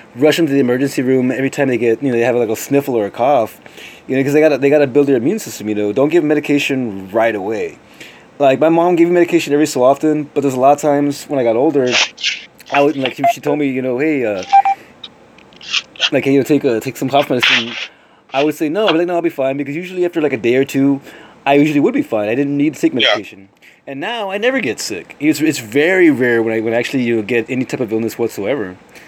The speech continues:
Speaker 1: And it's because, you know, I have a good immune system. When people
Speaker 2: Yeah.
Speaker 1: take antibiotics all the time, it, it weakens their immune system, and then they get sick all the damn time when they get, when they become an adult, you know?
Speaker 2: Yeah. Yeah, like, I'm never sick. Like, I, my, uh,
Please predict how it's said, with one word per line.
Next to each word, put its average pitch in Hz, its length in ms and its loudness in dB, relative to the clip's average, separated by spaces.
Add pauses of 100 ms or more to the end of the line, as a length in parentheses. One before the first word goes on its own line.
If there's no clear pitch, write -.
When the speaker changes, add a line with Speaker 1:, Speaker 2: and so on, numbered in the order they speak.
(440)
Speaker 1:
And 151 100 0
it's 143 100 0
because, 143 280 2
you 151 60 2
know, 139 140 4
I 135 80 2
have 143 100 0
a 139 60 -2
good 123 200 -2
immune 180 240 -2
system. 92 460 -14 (540)
When 143 120 -4
people - 140 0
Speaker 2:
Yeah. 104 160 0
Speaker 1:
take - 140 -14
antibiotics 151 480 -4
all 151 60 -6
the 135 120 -10
time, 131 400 -10
it, 131 260 -4
it 123 260 0
weakens 185 300 -2
their 139 80 2
immune 120 180 -2
system, 120 360 -6
and 120 100 -4
then 131 60 -2
they 139 80 2
get 147 140 0
sick 151 160 -2
all 135 80 0
the 139 80 0
damn 139 180 0
time 214 260 0
when 139 60 -2
they 127 80 -2
get, 127 140 -2
when 131 100 -6
they 127 80 -4
become 127 300 -6
an 123 60 -4
adult, 208 340 -4 (480)
you 120 100 -8
know? 110 260 -8 (1900)
Speaker 2:
Yeah. 101 280 -2 (1000)
Yeah, 185 160 2
like, 151 200 -2
I'm 170 180 -2
never 147 220 -6
sick. 135 340 -12
Like, 127 420 -8
I, 139 200 -2 (200)
my, 123 400 -4
uh, 113 300 0